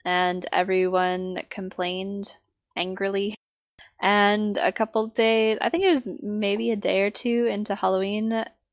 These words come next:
uh, Mike O'Brien put a post on the forums and he said, "Yep,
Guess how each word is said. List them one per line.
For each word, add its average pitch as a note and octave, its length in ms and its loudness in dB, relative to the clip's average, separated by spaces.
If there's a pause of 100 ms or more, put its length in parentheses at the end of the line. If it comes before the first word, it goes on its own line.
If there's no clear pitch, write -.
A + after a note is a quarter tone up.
(140)
uh, F#3+ 260 2
Mike G3 220 0
O'Brien A3 260 4
put A3+ 140 0
a A3 40 0
post A3+ 280 0
on A3+ 40 -2
the A3+ 80 -2
forums G#3 300 0
and F3+ 80 -4
he F#3+ 60 -4
said, F#3 200 0
"Yep, F#3+ 220 0